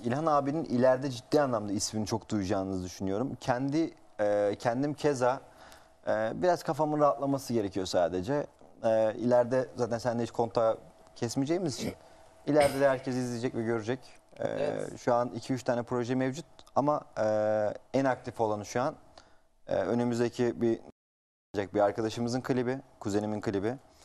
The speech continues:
Speaker 1: e, rap partisi. O da rica etti oynar mısın diye. Ben de seve seve oynayacağımı söyledim.
Speaker 2: Yakışmış tabii orada. Senin
Speaker 1: Çok teşekkür
Speaker 2: e,
Speaker 1: ederim.
Speaker 2: Instagram adresinden fotoğrafı <laughs>
Speaker 1: Çok
Speaker 2: likeleyebilir arkadaşlar.
Speaker 1: Likelayabilirsiniz. E, mesela onu çok beğendim.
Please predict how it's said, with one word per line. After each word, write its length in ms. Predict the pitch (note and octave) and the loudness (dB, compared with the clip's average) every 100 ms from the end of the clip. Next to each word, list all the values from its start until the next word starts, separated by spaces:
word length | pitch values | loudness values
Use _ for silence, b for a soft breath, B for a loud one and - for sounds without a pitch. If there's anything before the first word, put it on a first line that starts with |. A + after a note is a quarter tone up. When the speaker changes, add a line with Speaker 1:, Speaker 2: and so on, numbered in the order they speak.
| b b _ | b b _
Speaker 1:
e, 200 | F#2 F#2 | -2 0
rap 180 | G2+ G#2+ | -2 -2
partisi. 400 | G#2+ F2+ F2 - B2 | 0 -2 -4 -4 -2
O 160 | A2 | 0
da 180 | G#2+ G#2 - - - | 0 -2 -6 -20 -14
rica 240 | G#2+ G2 G2+ | -6 0 0
etti 180 | F#2 F#2 | 0 -4
oynar 240 | F2+ F#2 | -2 -2
mısın 320 | F#2 - F2 | -2 -6 -6
diye. 100 | F#2+ | -2
Ben 160 | G2+ G2 | -2 -4
de 40 | |
seve 240 | - G2+ G2+ | -4 -4 -4
seve 160 | G2+ | -2
oynayacağımı 480 | G2 F#2 F#2 F#2+ G2+ | -2 -2 -2 -2 -2
söyledim. 240 | - C#3+ | 0 0
Speaker 2:
Yakışmış 300 | F#2 G#2+ E3+ | 0 -4 -6
tabii 220 | - D#3 A#2+ | -4 -4 -4
orada. 280 | A#2+ B2 | -6 -6
Senin 220 | B2 C#3+ D3+ | -4 0 0
Speaker 1:
Çok 60 | D3+ | 0
teşekkür 280 | - G2 | -4 -4
Speaker 2:
e, 40 | - | -2
Speaker 1:
ederim. 140 | F#2+ | -2
Speaker 2:
Instagram 400 | F#2 F#2 C3+ C#3 | 0 0 0 0
adresinden 420 | C3+ C3 B2 D3+ | 0 -2 -6 -6
fotoğrafı 460 | D#3 C3 A#2+ A#2+ - - | -4 -6 -8 -14 -14 -18
<laughs> 100 | - | -16
Speaker 1:
Çok 100 | A#2 | 6
Speaker 2:
likeleyebilir 560 | B2+ C3+ - C3 B2+ C3 | 8 8 4 0 0 0
arkadaşlar. 320 | A#2 C3 B2 | 2 4 4
Speaker 1:
Likelayabilirsiniz. 680 | A#2 B2 A2+ A2 A2 A#2+ B2+ - b b b b - | 2 0 0 -2 -6 -8 -10 -10 b b b b 0
E, 320 | G#2 G#2+ F#2+ - | 2 2 0 -4
mesela 240 | A#2 B2+ | -2 2
onu 160 | A#2+ C3+ | 2 2
çok 240 | C#3+ C#3+ | 0 0
beğendim. 360 | A#2+ G2+ G2 A2+ | 4 4 2 -4